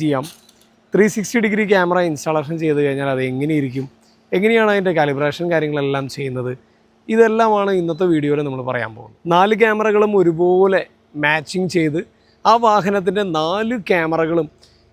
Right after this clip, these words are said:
കൃത്യമായ രീതിയിൽ പൊസിഷൻ ചെയ്യുക എന്നുള്ളതാണ് ഈ കാലിബ്രേഷൻ എന്ന കാര്യം കൊണ്ട് ഉദ്ദേശിക്കുന്നത്. അപ്പോൾ ഒരു ത്രീ സിക്സ്റ്റി ഡിഗ്രി ക്യാമറ ഇൻസ്റ്റാളേഷൻ ചെയ്ത് കഴിഞ്ഞാൽ ഏറ്റവും പ്രധാനപ്പെട്ട ഒരു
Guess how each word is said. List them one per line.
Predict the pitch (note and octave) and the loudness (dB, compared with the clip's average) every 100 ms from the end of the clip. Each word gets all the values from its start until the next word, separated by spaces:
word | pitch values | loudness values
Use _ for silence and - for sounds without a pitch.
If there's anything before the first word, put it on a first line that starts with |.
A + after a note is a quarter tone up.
| - | 2
കൃത്യമായ | F#3+ C#3+ _ C4+ B3 A#3 A#3 A#3 G#3+ | 2 2 _ 0 2 2 4 4 2
രീതിയിൽ | G3 F3 F3+ E3+ F3 | 0 0 0 0 -2
പൊസിഷൻ | E3+ F3 A3 G3+ | -2 -2 -4 0
ചെയ്യുക | F#3+ F3+ F3 F3 | 4 4 4 2
എന്നുള്ളതാണ് | E3 D#3 D3+ C#3+ D3 D3 | 2 0 0 0 -4 -6
ഈ | C#3+ D3+ | -6 -2
കാലിബ്രേഷൻ | D3 C#3+ D3+ D#3 D#3+ F3+ | 0 0 -2 -2 -2 -4
എന്ന | E3 D#3 | -2 0
കാര്യം | D3 C#3+ C#3+ | 0 0 -6
കൊണ്ട് | C#3 C3+ C#3 | -8 -10 -12
ഉദ്ദേശിക്കുന്നത്. | B2 A#2+ - B2 A#2 A2+ B2 _ _ _ _ _ _ _ | -8 -8 -8 -12 -12 -14 -20 _ _ _ _ _ _ _
അപ്പോൾ | E3 G3+ | 4 4
ഒരു | G#3+ G3 | 4 2
ത്രീ | G#3 F#3+ | 0 -2
സിക്സ്റ്റി | E3+ A#3 G3 | -4 -2 0
ഡിഗ്രി | G3 G3 E3 | 0 0 2
ക്യാമറ | E3+ E3+ F3 F3 | 2 2 2 2
ഇൻസ്റ്റാളേഷൻ | E3+ - F3 E3 E3 E3+ | -2 0 0 0 -2 -2
ചെയ്ത് | E3+ E3 | 0 0
കഴിഞ്ഞാൽ | E3 D#3 D3+ D3+ | 0 0 0 -2
ഏറ്റവും | D3 F3+ F3 D#3 | -2 -4 -4 -2
പ്രധാനപ്പെട്ട | D#3 D#3 D#3 D#3+ | -2 0 -2 -2
ഒരു | D#3+ | -2